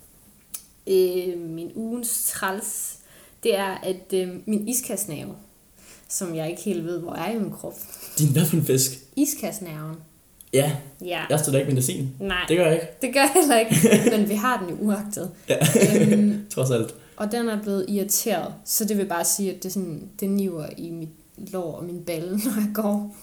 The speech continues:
Speaker 1: Så det har været meget træls.
Speaker 2: Hold da op.
Speaker 1: Ja.
Speaker 2: Det var dej-, også bare dejligt specifikt. <laughs>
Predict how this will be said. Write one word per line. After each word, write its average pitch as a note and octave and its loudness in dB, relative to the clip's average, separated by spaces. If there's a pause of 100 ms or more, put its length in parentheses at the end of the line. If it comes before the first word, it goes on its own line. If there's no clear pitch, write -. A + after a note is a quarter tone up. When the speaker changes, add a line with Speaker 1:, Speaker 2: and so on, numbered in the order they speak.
(380)
Speaker 1:
Så - 2
det C4 4
har B3+ 2
været F#3+ 0
meget A3 0
træls. - -2 (760)
Speaker 2:
Hold - 6
da - 4
op. - 2
Speaker 1:
Ja. A3+ 0 (260)
Speaker 2:
Det G3+ 6
var F3+ 6
dej-, - 0
også - 2
bare D3+ 6
dejligt D3+ 4
specifikt. D#3 4
<laughs> - -2